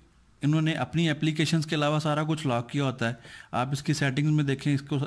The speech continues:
आपको सिर्फ चंद चीज़ें ही नज़र आएंगी जो ज़रूरी, ज़रूरी उन्होंने ऑन रखी हुई हैं। इसके अलावा उन्होंने सपोर्ट का बटन दिया हुआ है और अपनी एप्लीकेशन की, GoDroid उनकी एप्लीकेशन है, इसके ज़रिए आप इनके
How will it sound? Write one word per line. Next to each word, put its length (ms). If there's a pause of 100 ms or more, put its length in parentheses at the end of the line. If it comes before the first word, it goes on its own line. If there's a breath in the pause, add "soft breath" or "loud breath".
आपको 280
सिर्फ 200
चंद 240
चीज़ें 240
ही 100
नज़र 300
आएंगी 360 (520 loud breath)
जो 480 (420)
ज़रूरी, 340
ज़रूरी 320
उन्होंने 260
ऑन 280
रखी 240
हुई 100
हैं। 200 (440 loud breath)
इसके 220
अलावा 280
उन्होंने 260
सपोर्ट 400
का 100
बटन 280
दिया 180
हुआ 100
है 80
और 40
अपनी 280
एप्लीकेशन 580
की, 160 (140)
GoDroid 560
उनकी 260
एप्लीकेशन 540
है, 40
इसके 240
ज़रिए 260
आप 180
इनके 320